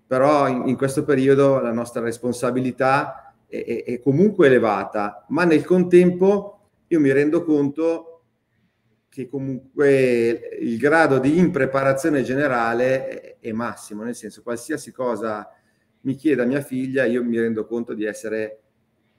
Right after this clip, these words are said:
impreparato, stavo dicendo inadeguato, ma comunque,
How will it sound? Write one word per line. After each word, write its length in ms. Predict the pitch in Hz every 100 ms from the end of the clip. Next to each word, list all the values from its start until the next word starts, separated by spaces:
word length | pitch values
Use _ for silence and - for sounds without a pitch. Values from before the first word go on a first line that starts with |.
| -
impreparato, 920 | 151 135 131 123 120 110 107 110 123
stavo 260 | 117 117 123
dicendo 440 | 113 147 135 135
inadeguato, 1120 | 139 143 143 143 135 135 135 151 156 160 160
ma 240 | 113 110 -
comunque, 800 | 117 127 139 135 117 - _